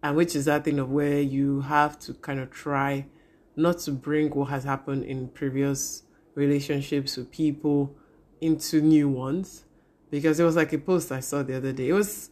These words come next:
a tricky one, but I think if you take your time and read it over and over again, you probably get the point of, like, um, why are you having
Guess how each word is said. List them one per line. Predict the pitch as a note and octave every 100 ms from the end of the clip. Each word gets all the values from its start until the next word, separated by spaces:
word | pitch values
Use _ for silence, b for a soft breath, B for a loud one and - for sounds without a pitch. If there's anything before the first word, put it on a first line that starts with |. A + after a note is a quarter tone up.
| -
a |
tricky | B3 - D4+ E4
one, | D4 A3 F#3 E3
but | D#3+
I | E3
think | A3+ A3
if | G3+
you | D#3+
take | D#3+ C#3+
your | C#3+
time | D3 C#3
and | C3 C3 -
read | C#3+ D#3
it | D3+
over | C3+ C#3 C3
and |
over | C3+ C3+
again, | C3 C3
you | B2
probably | C3 C#3 C#3+
get | B2
the |
point | - - A2+ -
of, | C#3
like, | C#3 B2+ - - B B B B - - - -
um, | C#3+ C#3+ C#3 C3+ C#3 - - - -
why | C#3+ D#3 E3
are | D#3
you | D3
having | D3 D3 C3+ C#3 C#3 C#3 C#3